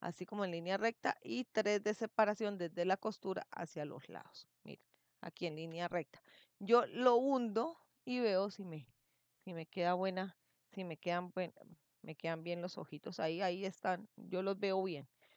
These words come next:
Entonces, ahora sí, voy a usar esta agujita, la más larga,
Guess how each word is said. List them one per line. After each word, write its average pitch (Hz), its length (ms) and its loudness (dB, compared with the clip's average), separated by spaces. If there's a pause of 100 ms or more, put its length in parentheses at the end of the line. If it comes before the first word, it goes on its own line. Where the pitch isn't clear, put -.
(120)
Entonces, 165 420 -6 (120)
ahora 170 360 4
sí, 269 220 -6 (560)
voy 196 160 4
a 208 80 4
usar 214 240 2
esta 196 240 0
agujita, 220 520 0
la 202 100 2
más 160 260 -6
larga, 196 580 4